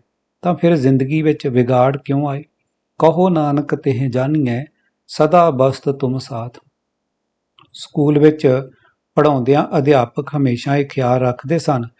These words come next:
ਕਿ ਕੋਈ ਵੀ ਵਿਦਿਆਰਥੀ ਗਲਤੀ ਨਾ ਕਰੇ। ਜੇ ਵਿਦਿਆਰਥੀ ਕੋਲੋਂ ਗਲਤੀ ਹੋ ਜਾਂਦੀ ਸੀ, ਤਾਂ ਉਸ ਨੂੰ ਅਹਿਸਾਸ ਕਰਾਇਆ ਜਾਂਦਾ ਸੀ ਕਿ ਅਗਾਂਹ ਤੋਂ ਕੋਈ ਗਲਤੀ ਨਾ ਕਰੀ। ਭੈੜੀ ਸੰਗਤ ਵਿੱਚ ਗਏ ਬੱਚੇ ਨੂੰ ਅਧਿਆਪਕ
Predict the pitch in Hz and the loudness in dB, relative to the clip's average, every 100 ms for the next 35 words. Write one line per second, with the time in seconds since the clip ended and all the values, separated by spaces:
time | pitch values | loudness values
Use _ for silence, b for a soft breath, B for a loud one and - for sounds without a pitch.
0 | _ _ _ - 185 - 180 196 196 170 | _ _ _ -10 -8 2 2 4 0 0
1 | 139 131 123 120 165 156 135 110 131 131 | 2 2 2 -2 -8 -2 -2 -2 -2 0
2 | 151 139 120 _ _ _ _ _ - 127 | -2 -4 -12 _ _ _ _ _ 0 2
3 | 135 123 127 120 117 147 139 143 143 135 | 4 4 2 0 -2 -6 -6 -2 -2 -2
4 | 117 117 151 160 117 117 120 175 - 160 | -4 -6 -2 0 0 -2 -2 -4 -2 -6
5 | 131 _ _ _ _ - 147 147 143 156 | -8 _ _ _ _ 2 4 4 2 0
6 | 165 165 139 - 135 139 - 156 139 127 | 0 -2 -4 0 2 2 2 0 2 2
7 | 127 123 127 165 160 131 117 _ _ _ | -2 -2 2 0 0 -6 -6 _ _ _
8 | _ - - 147 139 151 156 156 143 147 | _ -10 0 0 4 2 2 -2 -2 -2
9 | 127 120 110 123 151 165 123 120 _ _ | -2 -6 -4 -2 -2 -2 -6 -8 _ _
10 | _ _ - 139 120 139 139 135 143 147 | _ _ 0 2 2 0 0 0 0 -2
11 | 139 131 135 135 120 117 143 151 165 - | -8 -4 -2 0 -2 -4 0 0 -2 -10
12 | _ _ _ _ - 139 151 123 120 156 | _ _ _ _ -2 2 4 2 0 -4
13 | - | -4